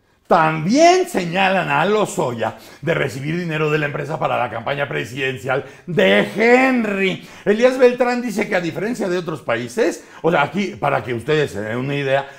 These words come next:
de por qué se ha tardado un chingo la Procuraduría, porque dice que otros países han logrado acuerdos con Odebrecht, Odebrecht con los gobiernos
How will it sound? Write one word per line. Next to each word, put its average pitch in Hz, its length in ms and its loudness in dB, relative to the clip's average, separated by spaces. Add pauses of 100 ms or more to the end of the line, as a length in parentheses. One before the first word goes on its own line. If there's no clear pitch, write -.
(100)
de 160 160 0
por 143 180 -2
qué 175 320 -4
se 156 140 -6
ha 147 160 0
tardado 139 420 -4
un 151 140 -8
chingo 147 340 -8
la 135 160 -6
Procuraduría, 147 800 -8 (260)
porque 170 500 0
dice 185 360 -2
que 160 200 -2
otros 196 360 0
países 131 440 -4
han 139 140 -4
logrado 135 340 -2
acuerdos 120 760 -4 (240)
con 123 320 -6
Odebrecht, 127 680 0
Odebrecht 139 600 2
con 110 200 -6
los 107 140 -8
gobiernos 117 540 -8